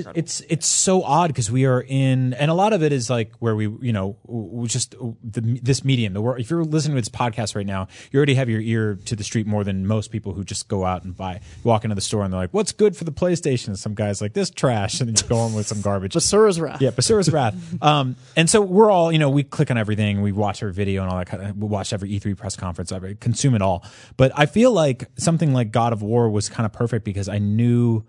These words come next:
Speaker 2: a lot going in, but I realized I didn't know anything until I, I really started digging in.
Speaker 1: So, uh, I would say I'm one of the three biggest God of War fans in the office.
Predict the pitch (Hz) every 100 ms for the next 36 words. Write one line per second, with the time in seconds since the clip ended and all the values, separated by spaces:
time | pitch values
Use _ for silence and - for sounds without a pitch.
0 | _ - 92 87 120 165 160 180 185 185
1 | 185 180 - - - 123 120 123 135 127
2 | 110 120 117 107 104 101 104 98 90 90
3 | 123 92 90 95 101 101 117 113 - 101
4 | 101 98 180 175 233 214 202 - _ _
5 | - 180 170 160 156 _ _ _ _ -
6 | 202 220 247 202 185 170 165 160 147 _
7 | _ - 170 - 165 160 156 156 151 156
8 | 147 143 139 156 151 151 139 143 190 -